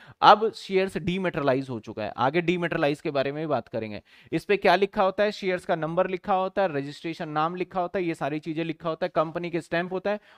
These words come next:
और आप देखोगे रेड कौन कंपनी है और पीछे कंपनी का क्या लगा हुआ है सर,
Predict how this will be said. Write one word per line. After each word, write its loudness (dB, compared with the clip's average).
और 6
आप 10
देखोगे 0
रेड 4
कौन -2
कंपनी -4
है -6
और -4
पीछे -8
कंपनी -4
का -2
क्या 0
लगा 0
हुआ 2
है 0
सर, 0